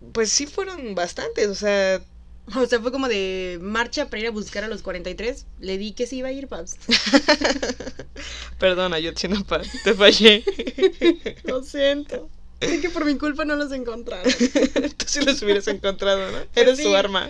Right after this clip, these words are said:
Speaker 2: Pues sí, güey, no mames. <laughs>
Speaker 1: El diez de septiembre de dos mil diecinueve, organizadores cancelan Alien Stock diciendo que no se proporcionó la infraestructura crítica necesaria para este festival.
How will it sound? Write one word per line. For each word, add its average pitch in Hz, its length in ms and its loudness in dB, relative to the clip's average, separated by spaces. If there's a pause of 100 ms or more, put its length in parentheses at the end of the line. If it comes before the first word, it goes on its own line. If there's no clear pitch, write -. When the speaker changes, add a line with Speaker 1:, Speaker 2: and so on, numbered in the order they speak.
(140)
Speaker 2:
Pues 208 140 -8
sí, 240 200 -6
güey, 214 200 -2
no 214 120 -4
mames. 214 500 0 (460)
<laughs> - 1700 -12
Speaker 1:
El 254 240 8
diez 262 180 0
de 294 100 -2
septiembre 196 600 2
de 170 140 -2
dos 170 180 -2
mil 196 200 -2
diecinueve, 185 500 -2 (920)
organizadores 214 840 2
cancelan 165 580 -4 (220)
Alien 226 260 6
Stock 190 440 -2
diciendo 185 460 -6
que 190 120 -2
no 180 140 0
se 214 120 -2
proporcionó 165 500 -8
la 175 80 -4
infraestructura 170 600 -6
crítica 196 420 -6
necesaria 175 480 -4
para 160 280 -2
este 165 180 -6
festival. - 460 -12